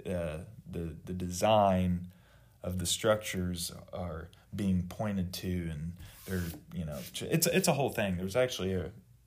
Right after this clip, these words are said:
they actually covered it on a recent Tinfoil Hat episode. I thought it was pretty interesting. Um,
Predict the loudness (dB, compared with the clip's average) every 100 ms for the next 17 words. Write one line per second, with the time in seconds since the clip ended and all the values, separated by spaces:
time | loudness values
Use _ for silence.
0 | -6 0 0 0 -6 -4 -4 -4 -2 0
1 | 0 -2 -4 -6 -6 -6 -4 -2 0 0
2 | -2 -4 -6 -8 -12 -20 _ -4 2 2
3 | 0 -4 -2 -2 0 -2 -4 -4 -4 -6
4 | -12 -20 -20 -20 -20 -14 -2 2 2 2
5 | -4